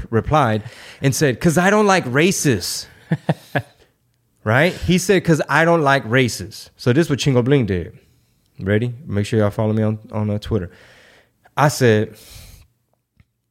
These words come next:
I, I retweeted him. I said, "Engage me intellectually. Use better persuasion.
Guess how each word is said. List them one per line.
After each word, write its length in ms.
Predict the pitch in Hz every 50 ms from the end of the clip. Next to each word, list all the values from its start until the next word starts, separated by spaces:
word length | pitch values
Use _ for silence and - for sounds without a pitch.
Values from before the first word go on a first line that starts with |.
| _ _ _ _ _ _ _ _ -
I, 180 | 107 107 107 107
I 160 | - 110 107
retweeted 380 | 98 104 113 104 - 135 113 95
him. 200 | 98 98 101 -
I 80 | - 101
said, 200 | - - 104 - -
"Engage 500 | 131 131 127 107 143 165 185 196 151 160
me 160 | 175 165 147
intellectually. 840 | 143 - - 131 143 151 156 - - - 120 98 90 87 78 - - _ _ _ _ _ _ _ _ _ _ _ _ _ _ _ -
Use 340 | 113 113 131 156 170 165 123
better 260 | 110 127 120 110 113
persuasion. 840 | 107 - 139 120 - - 160 175 175 160 127 98 101 85 80 80